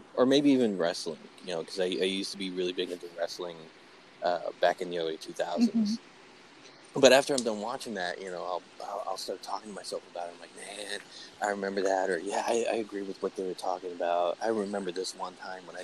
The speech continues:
Speaker 1: did this and this and this." <laughs> I'm just, like, carrying on a complete conversation with myself
Speaker 2: <laughs> Right.
Speaker 1: about what I just watched. <laughs>
Speaker 2: That's hilarious. Um, I'm like that too. Like, if I'm,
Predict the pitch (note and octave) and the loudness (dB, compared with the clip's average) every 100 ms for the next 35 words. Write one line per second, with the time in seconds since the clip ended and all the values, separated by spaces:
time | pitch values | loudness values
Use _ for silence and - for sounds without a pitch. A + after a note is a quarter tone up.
0 | F2+ E2 F2+ - E2+ E2 - F2 F2+ F2+ | -12 -8 -6 -8 -10 -14 -12 -6 -4 -2
1 | - - - F3+ - - F#3 - F3 F#3 | -2 -2 0 0 -2 -2 -2 0 -2 0
2 | F#3 - - G3+ C3+ - C3+ C3+ D3 C3+ | 0 -2 -2 -2 -2 0 -2 -2 -4 -8
3 | - D3 D3 - D3+ C#3+ A#2+ - A#2 - | -6 -2 -2 0 0 0 -6 -4 -4 -4
4 | - G2 - - - D4+ B3+ - A#3+ G3 | -8 -12 -10 -8 2 6 6 4 0 2
5 | G3 G#3+ - - - - G#2 G2+ G#2+ G#2 | 0 -4 -8 -4 2 10 10 8 2 2
6 | - - F#2+ E2 D#2 - - - G#5 - | 0 -4 -2 -2 -2 -6 -4 -4 -6 -14
7 | - E4+ D4 A#3 - G#3+ A3 F#3+ E3+ F3+ | -8 4 6 4 0 -4 -2 -2 -2 0
8 | G#3+ - - - - - - A3+ A#3 A3+ | 0 -2 -10 -16 -14 -2 6 8 10 10
9 | A#3 D#4+ E4 A#3 G3+ - G3 G3 F#3 F#3 | 10 10 10 10 8 6 6 8 6 6
10 | F#3 F3+ F3+ | 4 2 0